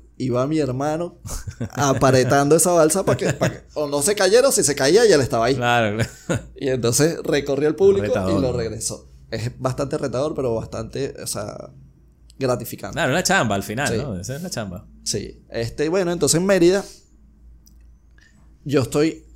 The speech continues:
Speaker 1: aquí con Daniel, con el público, Daniel tocando su guitarra, y siento que me empujan.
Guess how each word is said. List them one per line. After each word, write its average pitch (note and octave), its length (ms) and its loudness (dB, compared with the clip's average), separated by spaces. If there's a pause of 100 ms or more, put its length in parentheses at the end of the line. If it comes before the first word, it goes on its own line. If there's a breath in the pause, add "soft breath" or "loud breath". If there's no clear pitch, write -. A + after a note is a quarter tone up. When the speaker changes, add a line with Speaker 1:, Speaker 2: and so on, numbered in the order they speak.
Speaker 1:
aquí C#3+ 240 -2
con E3 180 -4
Daniel, G#3 400 0
con D3+ 160 0
el D3 80 -2
público, A3+ 680 2
Daniel C3 300 -6
tocando E3 280 -6
su E3+ 100 -4
guitarra, F#3+ 520 -4 (220)
y D3 100 0
siento D#3 640 -2
que C#3+ 120 -8
me - 60 -8
empujan. C3 480 -8